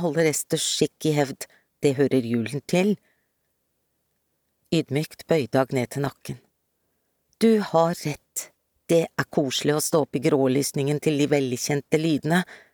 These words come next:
Ester som fyrer opp i ovnen før hun går ut, skramlingen med blikkspann, subbingen av tunge føtter over gulvet og bislagdøren som blir åpnet. Jeg er blitt vant til å våkne til dette.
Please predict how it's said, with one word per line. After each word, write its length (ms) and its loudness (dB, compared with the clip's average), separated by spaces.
Ester 320 0
som 240 -2
fyrer 240 0
opp 160 0
i 80 4
ovnen 400 0
før 160 2
hun 160 -2
går 400 2
ut, 240 -8
skramlingen 640 0
med 140 0
blikkspann, 640 -4
subbingen 720 0
av 140 -2
tunge 500 0
føtter 380 0
over 160 -2
gulvet 500 0
og 140 0
bislagdøren 680 0
som 160 -4
blir 180 2
åpnet. 480 -4
Jeg 160 0
er 240 -8
blitt 280 -6
vant 320 -2
til 160 2
å 80 0
våkne 360 -2
til 180 -4
dette. 420 -2